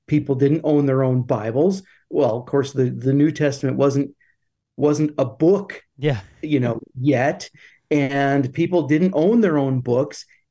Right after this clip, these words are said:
Speaker 1: You know, you had to be both able to read and wealthy to own a book. Um, and then, you know, eventually when they started doing that,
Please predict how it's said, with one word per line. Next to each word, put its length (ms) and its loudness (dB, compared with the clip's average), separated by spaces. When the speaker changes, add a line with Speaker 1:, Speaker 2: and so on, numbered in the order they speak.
Speaker 1:
You 260 -4
know, 360 0
you 200 2
had 180 2
to 40 0
be 140 2
both 420 2
able 300 4
to 120 2
read 320 0
and 460 -2
wealthy 500 0
to 180 -10
own 220 2
a 60 4
book. 420 -6
Um, 640 0
and 160 0
then, 440 0
you 160 -2
know, 160 0
eventually 640 -2
when 240 0
they 140 0
started 720 -2
doing 280 2
that, 320 -4